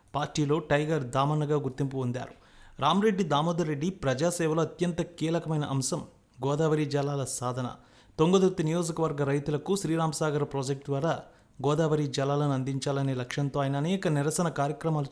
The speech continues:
చేశారు. ఆయన కృషి ఫలితంగానే గోదావరి జలాలను ఉమ్మడి నల్గొండ జిల్లాకు తీసుకువచ్చారు. రెండు వేల తొమ్మిదిలో నాటి ముఖ్యమంత్రి వైఎస్ రాజశేఖర రెడ్డితో కలిసి వెలిసాల దగ్గర గోదావరి జలాలకు పూజలు చేయడం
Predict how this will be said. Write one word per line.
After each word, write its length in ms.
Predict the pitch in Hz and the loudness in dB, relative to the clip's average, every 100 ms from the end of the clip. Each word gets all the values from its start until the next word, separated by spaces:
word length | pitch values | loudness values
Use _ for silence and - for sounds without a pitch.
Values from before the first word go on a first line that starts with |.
| 131 | -6
చేశారు. 340 | 120 123 - - - _ _ | -8 -10 -14 -18 -20 _ _
ఆయన 100 | 135 | -4
కృషి 320 | 135 - 160 208 | -2 0 0 2
ఫలితంగానే 560 | 202 170 175 156 151 170 151 | 0 2 2 2 0 2 2
గోదావరి 360 | 147 156 156 | 2 2 0
జలాలను 540 | 139 143 139 139 175 - - - - 147 | 0 0 0 0 0 -4 -12 -20 -4 2
ఉమ్మడి 320 | 165 165 156 | 4 4 4
నల్గొండ 420 | 143 147 156 156 | 2 2 2 0
జిల్లాకు 380 | 139 143 156 151 | 0 0 0 -2
తీసుకువచ్చారు. 760 | 143 127 - 131 - - - - - - - _ | -4 -8 -6 -8 -8 -10 -10 -14 -20 -20 -20 _
రెండు 180 | 143 160 | 0 2
వేల 140 | 165 156 | 2 2
తొమ్మిదిలో 420 | 151 143 143 190 | 2 0 2 2
నాటి 240 | 180 147 | 2 2
ముఖ్యమంత్రి 560 | 143 131 147 139 135 185 | 0 0 0 0 0 0
వైఎస్ 420 | 143 143 147 - | 0 -2 -2 -2
రాజశేఖర 380 | 143 - 151 151 | -2 -2 -2 -2
రెడ్డితో 240 | 139 139 | -2 -2
కలిసి 460 | 127 131 - 165 - - - - | -4 -6 -6 -8 -8 -18 -20 -4
వెలిసాల 420 | 139 180 190 175 | 2 4 4 2
దగ్గర 280 | 160 143 143 165 135 | 2 2 0 0 2
గోదావరి 380 | 139 156 151 147 | 2 2 2 0
జలాలకు 500 | 131 131 151 170 160 | -2 -2 0 -2 -4
పూజలు 400 | - 139 143 147 | -4 -4 -2 -4
చేయడం 420 | 143 139 156 120 | -2 0 0 -4